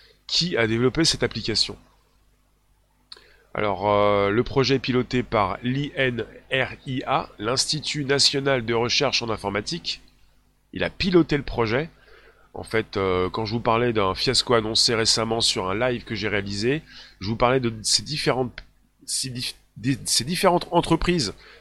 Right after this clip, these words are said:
qui étaient donc, euh, contactées, qui ont été contactées pour le développement de l'application, mais j'avais pas le détail. Qui a développé l'application ?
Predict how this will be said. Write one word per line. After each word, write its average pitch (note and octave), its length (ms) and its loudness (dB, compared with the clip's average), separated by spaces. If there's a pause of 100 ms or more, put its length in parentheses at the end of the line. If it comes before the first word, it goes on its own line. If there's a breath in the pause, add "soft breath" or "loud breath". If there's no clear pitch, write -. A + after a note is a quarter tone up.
qui - 160 -4
étaient B2 240 0
donc, A#2+ 360 -2
euh, F#2+ 320 2
contactées, B2+ 600 -2
qui - 100 -6
ont G#2+ 80 0
été A#2 140 -4
contactées A2 500 -4
pour C#3 500 -4 (520 loud breath)
le G2 100 -2
développement C#3 380 4
de C3+ 60 2
l'application, B2 680 2
mais F2 420 -6
j'avais F2+ 240 -4
pas C#3 140 2
le B2+ 80 -2
détail. G2+ 600 -2
Qui - 340 -2
a G#2 120 0
développé G#2 380 0
l'application ? G#2 580 -2